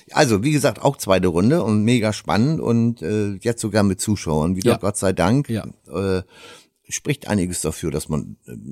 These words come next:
Speaker 1: sich ein bisschen warm anzieht und dann auch gerne ins Stadion gehen kann.
Speaker 2: So sieht's aus.
Speaker 1: Na?
Speaker 2: So sieht's aus. Und dann, um den Dreiklang perfekt zu machen, wie, wie auch immer es ausgeht, äh, heute Abend, ganz egal, Sonnabend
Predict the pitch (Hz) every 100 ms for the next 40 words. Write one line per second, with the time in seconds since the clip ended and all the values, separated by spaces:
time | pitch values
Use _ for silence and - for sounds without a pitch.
0 | 65 90 92 87 82 85 85 85 90 82
1 | 76 71 69 71 - 82 - 98 92 -
2 | 65 62 57 65 - 62 - 53 - -
3 | 85 82 - 80 - _ 78 113 156 -
4 | - - - _ _ 95 143 165 147 107
5 | 85 - _ - 113 110 107 107 107 110
6 | 107 104 - _ _ _ _ _ _ _
7 | _ _ _ - 101 127 90 123 233 -
8 | 104 107 98 98 120 110 101 101 117 -
9 | - 87 85 101 208 - 87 87 - 98
10 | 139 170 165 185 156 147 151 147 107 135
11 | - 117 117 110 110 110 107 113 104 104
12 | 113 123 113 135 135 123 98 107 233 _
13 | _ _ _ _ _ _ _ 101 120 131
14 | 127 139